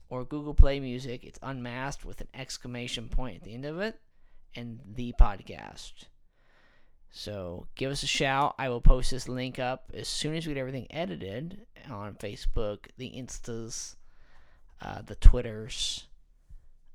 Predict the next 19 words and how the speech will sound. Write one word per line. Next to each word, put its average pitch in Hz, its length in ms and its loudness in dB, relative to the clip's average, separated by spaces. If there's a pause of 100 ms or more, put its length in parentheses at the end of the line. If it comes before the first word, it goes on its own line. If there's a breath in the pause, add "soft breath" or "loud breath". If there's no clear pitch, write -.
(140)
Um, - 380 -14 (500)
that's - 180 -18
really 67 160 -16
about - 240 -18
it. - 180 -20
So - 120 -16
those 95 200 -12
are 85 40 -14
the 90 80 -14
only 78 180 -16
three 95 240 4
I 73 40 -16
really 80 260 -18
mess 92 280 -14
with, 76 260 -12
and 85 320 -16 (120)
Insta's - 480 -14
my 104 80 -6
favorite. - 520 -10